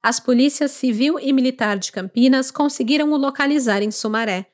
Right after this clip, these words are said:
onde foi preso junto com sua irmã Maria Francisca Oliveira, a sua mulher Elaine Cristina de Oliveira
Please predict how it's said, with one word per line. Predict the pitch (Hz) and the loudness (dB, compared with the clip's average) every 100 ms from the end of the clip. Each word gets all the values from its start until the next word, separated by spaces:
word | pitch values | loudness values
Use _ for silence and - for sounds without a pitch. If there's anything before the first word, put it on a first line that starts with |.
| - | -6
onde | 214 220 | -2 -2
foi | - 196 | -2 -4
preso | - 220 226 202 | -2 0 0 0
junto | 196 214 269 302 | 0 2 2 2
com | 302 269 | -2 -2
sua | 269 269 294 | -2 0 0
irmã | 311 233 196 202 | 2 2 0 -2
Maria | 214 214 208 247 | -4 -2 0 0
Francisca | 294 285 294 - 214 - 190 | -2 -2 -2 -2 -4 -4 -4
Oliveira, | 185 185 180 208 220 220 220 - | -4 -6 -4 -2 -2 -4 -4 -2
a | 214 | -2
sua | - 233 | 0 2
mulher | 240 226 202 202 | 2 2 0 -2
Elaine | 196 190 208 240 240 | -2 0 0 0 -2
Cristina | 208 208 - 247 294 | -2 -4 -2 0 2
de | 226 | 0
Oliveira | 202 196 190 196 202 196 | -2 -2 -2 -2 0 -2